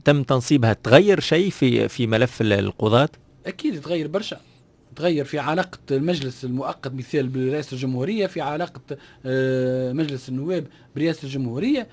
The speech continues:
Speaker 2: لكن السياسيين ديما راهو يأخروا المجل-، المحكمة الدستورية للأسباب هذه، معناها تم تأخيرها قبل باش يصير اللي صار هذا، فهمني ولا؟ خاطر كان جي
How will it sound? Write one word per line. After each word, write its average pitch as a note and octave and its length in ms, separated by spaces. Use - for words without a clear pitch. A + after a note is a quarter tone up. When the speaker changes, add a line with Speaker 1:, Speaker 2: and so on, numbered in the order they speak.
Speaker 2:
لكن A#3 340
السياسيين A3 720
ديما C4 240
راهو A#3 180
يأخروا G3 420
المجل-، F3+ 240
المحكمة D#3 600
الدستورية D3 560
للأسباب C4 640
هذه، G#3+ 380
معناها B2+ 200
تم A#3 200
تأخيرها F#3 440
قبل G3 300
باش D3 200
يصير G#3+ 300
اللي D#3 100
صار C#3+ 300
هذا، G#3 260
فهمني D3 240
ولا؟ D3+ 360
خاطر D3+ 200
كان D#3 120
جي F3+ 280